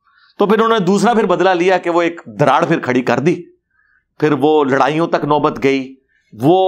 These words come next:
वहां पे हार्डलाइनर होते गए, ये यहाँ पे हार्डलाइनर होते रहे। आज हम जहां जिस दुनिया में बैठे हुए हैं, ज़ाहिर है ये एक बहुत पुरानी तफरीक होकर दराड़ बहुत बढ़ चुकी है। अब इसको फिल करने की ज़रूरत है।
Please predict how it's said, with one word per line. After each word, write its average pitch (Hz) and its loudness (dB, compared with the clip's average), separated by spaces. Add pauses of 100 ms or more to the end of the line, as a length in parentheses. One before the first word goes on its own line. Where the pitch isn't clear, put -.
(120)
वहां 143 0
पे 190 0 (120)
हार्डलाइनर 160 0
होते 147 0
गए, 135 0
ये 139 0
यहाँ 127 0
पे 170 0
हार्डलाइनर 139 0
होते 131 0
रहे। 117 2 (460)
आज 226 2
हम 202 0
जहां 175 0
जिस 156 -2
दुनिया 160 0
में 170 -2
बैठे 139 0
हुए 160 -2
हैं, 151 -2
ज़ाहिर 147 2
है 147 -2
ये 151 0
एक 123 -6
बहुत 175 0 (520)
पुरानी 170 2
तफरीक 170 0
होकर 160 0
दराड़ 127 2
बहुत 135 0
बढ़ 135 0
चुकी 139 -6
है। 139 2
अब 170 0
इसको 190 -2
फिल 165 0
करने 156 0
की 156 0
ज़रूरत 143 2
है। - -2